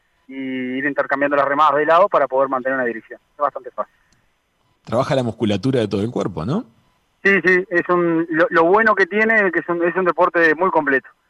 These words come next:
Speaker 1: Como te decía, que cada uno puede ir, este, agregando la exigencia que quiera,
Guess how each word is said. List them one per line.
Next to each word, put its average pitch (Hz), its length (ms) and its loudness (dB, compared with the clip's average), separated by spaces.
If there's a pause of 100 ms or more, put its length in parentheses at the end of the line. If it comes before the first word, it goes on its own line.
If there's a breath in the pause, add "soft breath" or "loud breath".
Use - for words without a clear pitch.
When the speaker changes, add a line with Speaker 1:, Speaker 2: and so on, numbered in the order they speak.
(380)
Speaker 1:
Como 147 220 0
te 151 80 2
decía, 151 320 4
que 160 100 -2
cada 165 220 6
uno 175 240 2
puede 165 360 4
ir, 165 100 2
este, 139 640 2
agregando 139 920 4 (440)
la 143 100 2
exigencia 160 560 0
que 147 100 -2
quiera, 185 460 2